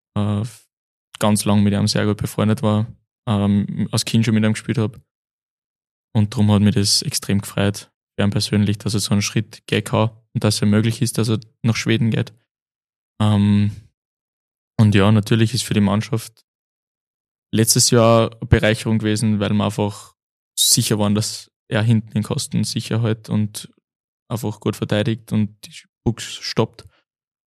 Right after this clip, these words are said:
Und heuer ist, glaub ich, auch eine Motivation,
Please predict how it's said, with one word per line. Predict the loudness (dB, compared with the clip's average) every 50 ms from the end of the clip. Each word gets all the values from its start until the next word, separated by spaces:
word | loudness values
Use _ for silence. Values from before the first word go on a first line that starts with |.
| _
Und | -2 0 2 4 4 2 0 -2 -4 -2
heuer | 0 0 2 2 2 0
ist, | -2 -4 -4
glaub | -2 -2 -2
ich, | -2 -2
auch | -2 -2 -4 -4 -6 -10 _ _ _ _
eine | 2 4
Motivation, | 4 4 4 2 2 2 2 0 0 2 4 4 4 2 0